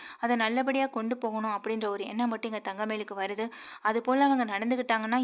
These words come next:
இனி வாழப்போற வாழ்க்கை அவங்களுக்கு சந்தோஷமா அமையும். ஒருவேளை பாக்கியம் சொல்றத ஒவ்வொரு பேச்சையும் கேட்டு அவங்க இந்த வீட்ல ஏதாவது குளறுபடி செஞ்சாங்கன்னா பின்னால அவங்க வாழ்க்கை கேள்விக்குறியா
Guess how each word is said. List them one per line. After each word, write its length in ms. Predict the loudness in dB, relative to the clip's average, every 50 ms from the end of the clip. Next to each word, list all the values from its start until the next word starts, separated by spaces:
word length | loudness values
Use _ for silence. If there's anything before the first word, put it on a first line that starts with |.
| 0 0
இனி 120 | -2 -2 -2
வாழப்போற 480 | 0 0 2 0 2 2 2 2 2 2 2
வாழ்க்கை 260 | 2 0 0 0 0
அவங்களுக்கு 340 | 0 0 -2 -2 -4 -4 -4 -4 -4
சந்தோஷமா 400 | -2 -2 -2 0 0 -2 -2 -4 -4 -4
அமையும். 320 | -4 -4 -6 -6 -8 -8 -12 -16 -18 -12 0
ஒருவேளை 420 | 2 2 2 4 2 4 4 4 4
பாக்கியம் 440 | 4 2 0 0 0 0 0 0 0
சொல்றத 320 | 0 0 -2 -2 -2 -2 -2 -4
ஒவ்வொரு 240 | -2 -2 -2 -2 0 0
பேச்சையும் 360 | 0 0 2 0 0 0 0 -2
கேட்டு 220 | -2 -2 -2 -2 -4 -4 -8 -14 -14 -4 0
அவங்க 240 | 2 4 4 4 4
இந்த 180 | 4 2 2 0
வீட்ல 220 | -2 0 0 0 0 2 2
ஏதாவது 240 | 2 0 0 0 -2
குளறுபடி 460 | -2 -2 -2 -2 -2 -4 -4 -4 -4 -4
செஞ்சாங்கன்னா 440 | -4 -2 -2 -2 -2 -2 -2 -4 -6 -6 -6 -8
பின்னால 400 | -6 -4 -4 -2 -2 -2 -2 -2
அவங்க 200 | -4 -6 -8 -4 0 0
வாழ்க்கை 260 | 0 0 0 -4 -6 -4 -4
கேள்விக்குறியா 520 | -4 -4 -4 -4 -4 -4 -4 -4 -4 -6